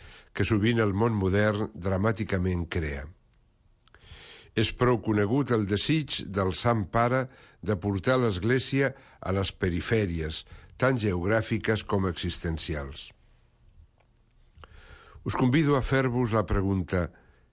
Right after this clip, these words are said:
quin lloc han d'ocupar els pobres i les perifèries en la nostra acció pastoral?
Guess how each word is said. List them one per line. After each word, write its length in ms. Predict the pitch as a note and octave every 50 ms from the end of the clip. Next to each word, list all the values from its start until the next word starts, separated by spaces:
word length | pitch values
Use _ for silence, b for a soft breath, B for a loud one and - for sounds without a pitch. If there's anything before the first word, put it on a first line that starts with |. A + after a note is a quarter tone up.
| b _
quin 220 | _ - D#3 C#3 C3
lloc 360 | C3 C#3+ C#3 C3 - - - - - - _ _ _ -
han 100 | G#2 G#2
d'ocupar 460 | F#2+ A2 F2+ - G#2 - - A2+ A2 G#2
els 140 | F#2+ - -
pobres 720 | - - C3 B2+ G2 F2 F2 E2+ D#2 - - - - - b b b b b b b b b -
i 80 | G#2+
les 180 | F#2 F#2 F#2 -
perifèries 880 | - G2 F#2 F#2 G2 - - B2 A2+ G#2+ F#2 F2+ F2 E2+ D#2+ - - b b b b b b b b
en 140 | - F#2+ G2+
la 80 | G#2 G#2
nostra 400 | G#2+ A#2 A2+ - - - G#2 G#2
acció 240 | - - - A2 E2
pastoral? 540 | - G2+ F#2 - - - G2+ E2+ D2+ C#2+